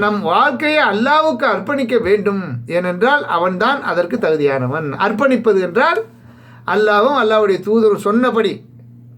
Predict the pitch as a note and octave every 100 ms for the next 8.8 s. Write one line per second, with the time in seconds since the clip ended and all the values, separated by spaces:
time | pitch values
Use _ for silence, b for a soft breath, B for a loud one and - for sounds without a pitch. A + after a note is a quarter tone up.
0 | - C#3+ F3 F#3+ B3 C#4 A#3 G#3 D4 C#4+
1 | G3+ G#3+ F3+ E3 A3 D#4 G4+ B B B
2 | B - F#3+ G#3 B3 C4+ C4+ B3 A3 G#3+
3 | G3+ D3 F#3 G#3 G#3+ G#3 G3 E3+ F3 F3
4 | A#3 D4 - - _ F3 F3+ E3 - F3+
5 | A#3 A#3+ G#3+ G#3 F3+ E3+ F3 F#3+ E3+ E3+
6 | E3 D#3 C#3 G3+ C4+ - B B B B
7 | D3+ D3 C3+ B2 - - B B B B
8 | B F#3+ A#3+ D4 D#4+ D4+ D4